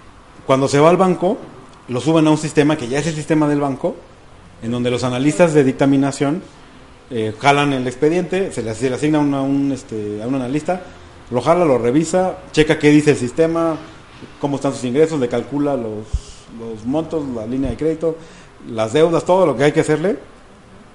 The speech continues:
y si se autoriza, eh, emite la carta, donde es una carta, dice, "Tal persona, tienes autorizado tanto monto con tales condiciones".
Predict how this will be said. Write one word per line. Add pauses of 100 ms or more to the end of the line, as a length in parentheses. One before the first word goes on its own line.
(120)
y
si
se
autoriza, (1080)
eh,
emite
la
carta, (1300)
donde
es
una
carta,
dice, (1400)
"Tal
persona,
tienes
autorizado
tanto
monto
con
tales
condiciones".